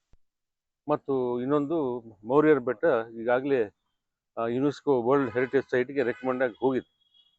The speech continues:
So ಇಂಥ ಒಂದು ಪ್ರಾಮುಖ್ಯ, ಆ, ಇದೊಂದು, ಆ, ಸ್ಥಳವನ್ನ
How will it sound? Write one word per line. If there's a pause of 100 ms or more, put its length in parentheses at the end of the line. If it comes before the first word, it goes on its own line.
(460)
So
ಇಂಥ
ಒಂದು
ಪ್ರಾಮುಖ್ಯ,
ಆ, (720)
ಇದೊಂದು,
ಆ, (1500)
ಸ್ಥಳವನ್ನ